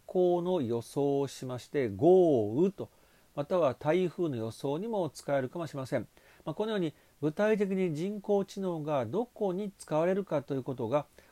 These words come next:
分かってきますと、嬉しい、嬉しい人工知能なんですが、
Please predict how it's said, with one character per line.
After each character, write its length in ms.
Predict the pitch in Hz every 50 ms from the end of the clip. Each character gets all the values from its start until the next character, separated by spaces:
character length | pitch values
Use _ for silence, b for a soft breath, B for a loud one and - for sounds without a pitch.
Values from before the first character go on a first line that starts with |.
| b
分 100 | - 131
か 120 | - 156 156
っ 60 | -
て 180 | - - 131
き 120 | 113 - 123
ま 140 | 110 107 104
す 100 | - -
と、 220 | - 175 165 - - b b b b b b
嬉 260 | 135 139 147 147 131
し 160 | - - 135
い、 40 | 120
嬉 260 | 113 123 160 190 180
し 180 | - - 196 165
い 40 | 127
人 280 | 113 131 139 151 156 147
工 260 | - 156 151 147 143
知 160 | - - -
能 100 | 175 165
な 120 | 147 139 123
ん 40 | 117
で 80 | 117
す 140 | 113 - -
が、 160 | - 165 151